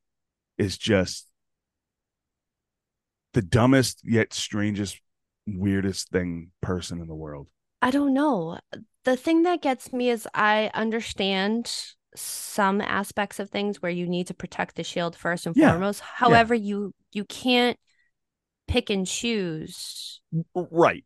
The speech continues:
Speaker 1: The,
Speaker 2: players
Speaker 1: exactly.
Speaker 2: to hold accountable if you're
Speaker 1: Exactly.
Speaker 2: not gonna hold all. It's either all or nothing. Like, you, you gotta just have that
Speaker 1: Right.
Speaker 2: set standard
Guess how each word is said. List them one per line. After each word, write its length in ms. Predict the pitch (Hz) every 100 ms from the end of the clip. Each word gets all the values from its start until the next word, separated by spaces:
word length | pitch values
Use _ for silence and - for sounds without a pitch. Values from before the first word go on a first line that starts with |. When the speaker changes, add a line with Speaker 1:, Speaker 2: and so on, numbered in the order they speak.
| -
Speaker 1:
The, 100 | 139
Speaker 2:
players 360 | 233 247 240 208
Speaker 1:
exactly. 260 | 120 240
Speaker 2:
to 60 | 202
hold 220 | 214 208
accountable 760 | 208 - 208 214 190 170 156 156
if 60 |
you're 80 | -
Speaker 1:
Exactly. 180 | - 196
Speaker 2:
not 260 | 190 190
gonna 180 | 220 208
hold 300 | 196 196 185 -
all. 320 | 175 156 147
It's 200 | - 208
either 280 | 135 226 226 -
all 240 | 214 254
or 120 | 247
nothing. 480 | 202 175 - - -
Like, 340 | 62 170 175
you, 360 | - 196 202 196
you 180 | - 202 -
gotta 320 | 220 214 226 220
just 500 | 208 190 - - - _ _ - - _ _ _ _ -
have 360 | 196 - 214 196
that 120 | 190
Speaker 1:
Right. 80 | 156
Speaker 2:
set 260 | 147 214 -
standard 640 | - 214 196 196 190 185